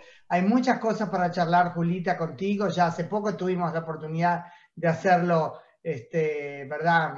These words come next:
Lo publiqué en Semanario Libre Impreso, esto va a ir también en digital, pero ahora lo que detonó, eh,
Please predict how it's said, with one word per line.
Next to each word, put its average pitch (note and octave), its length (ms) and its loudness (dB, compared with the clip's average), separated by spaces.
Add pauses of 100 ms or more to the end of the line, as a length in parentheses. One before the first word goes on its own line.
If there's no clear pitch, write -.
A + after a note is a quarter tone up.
(120)
Lo D3+ 180 -8
publiqué F3 360 0
en F3+ 80 0
Semanario F3+ 400 2
Libre F3 140 0
Impreso, A3 540 0
esto G3 240 -4
va F3+ 60 4
a F#3+ 60 4
ir F#3+ 100 -2
también F3+ 260 -2
en F3 100 -4
digital, G#3 600 -2 (260)
pero F3 220 4
ahora D#4 340 4
lo A#3+ 100 2
que G3+ 160 2
detonó, G3+ 840 2 (400)
eh, E3 320 0